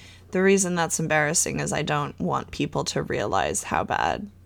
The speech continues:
my weed dependency is. So, honestly, I should cut down, but here we are.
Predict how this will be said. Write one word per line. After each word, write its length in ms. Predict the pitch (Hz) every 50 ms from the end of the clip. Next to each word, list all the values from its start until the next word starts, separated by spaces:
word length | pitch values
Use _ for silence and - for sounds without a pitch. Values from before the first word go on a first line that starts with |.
| - - - - - - - - - - - -
my 400 | - 151 147 104 85 90 92 92 -
weed 200 | - 151 147 -
dependency 640 | - 160 - - 147 156 160 160 - - - 175 175
is. 380 | 185 185 165 - - - - - - - - - - - - - - - - - - - - - - -
So, 880 | - - - - 180 175 170 170 165 165 165 165 160 160 160 165 165 - - - - - - - - - - - - - - - - - - - - - - - - - - - - -
honestly, 400 | 151 151 151 175 - - 165 160
I 80 | 156 165
should 240 | - - 170 170
cut 240 | - - 175 - -
down, 320 | - 175 175 160 160 165 165
but 340 | 185 160 156 156 - - - - - - - - - - -
here 300 | - - - 175 170 160
we 160 | 165 170 165
are. 240 | 160 160 156 165